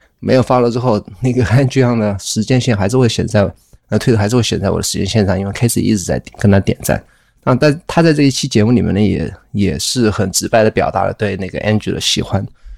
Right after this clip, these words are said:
Andrew Yang 是，是，其实是一位华裔美国人，他其实是生在美国，然后他父母都是台湾人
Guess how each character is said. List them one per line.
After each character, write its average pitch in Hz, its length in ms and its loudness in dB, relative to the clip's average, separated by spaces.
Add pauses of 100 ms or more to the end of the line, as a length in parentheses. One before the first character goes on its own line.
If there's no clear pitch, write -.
(220)
Andrew 190 420 2
Yang 165 300 2
是， 123 880 0 (100)
是， - 240 -8
其 135 160 -4
实 135 80 0
是 151 140 -2
一 135 60 2
位 120 440 2
华 101 300 -4
裔 107 560 0
美 92 180 -4
国 110 160 0
人， 104 240 0 (440)
他 135 180 0
其 123 240 0
实 131 80 0
是 113 640 2 (340)
生 - 280 -2
在 196 120 2
美 107 160 2
国， 101 220 0
然 104 80 0
后 117 80 0
他 127 220 2
父 143 200 -2
母 107 280 0
都 101 160 0
是 101 520 2 (380)
台 104 160 0
湾 135 180 6
人 104 220 6